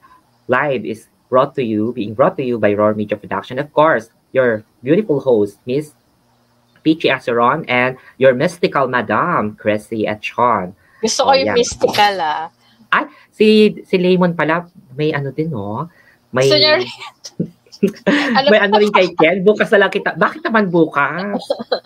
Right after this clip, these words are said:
Speaker 1: <laughs> Bukas ka daw ang
Speaker 2: Pihikan
Speaker 1: papalikan
Speaker 2: yata
Speaker 1: sa
Speaker 2: ito si ano eh. Pihikan yata si Kenzie Babe sa
Speaker 1: Ay,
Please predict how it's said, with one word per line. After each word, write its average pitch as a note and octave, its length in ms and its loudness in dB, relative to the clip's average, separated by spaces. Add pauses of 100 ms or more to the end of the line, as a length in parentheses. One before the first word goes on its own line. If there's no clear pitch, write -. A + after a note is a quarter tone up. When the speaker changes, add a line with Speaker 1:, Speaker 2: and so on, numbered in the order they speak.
(240)
Speaker 1:
<laughs> - 680 -4
Bukas G#3 200 2
ka G3 160 -2
daw F#3 120 2
ang F#4 100 6
Speaker 2:
Pihikan G4 160 2
Speaker 1:
papalikan G4 320 2
Speaker 2:
yata F4+ 160 -4
Speaker 1:
sa E4+ 100 -2
Speaker 2:
ito E4+ 220 -2 (100)
si A#3 160 0
ano A#3+ 340 -2 (120)
eh. G#3+ 240 -16 (260)
Pihikan C#4 420 -2
yata C4+ 260 -10
si C4+ 180 -20
Kenzie G#3 480 -14
Babe F#3 340 -16
sa G#3 240 -10 (720)
Speaker 1:
Ay, C3 300 -10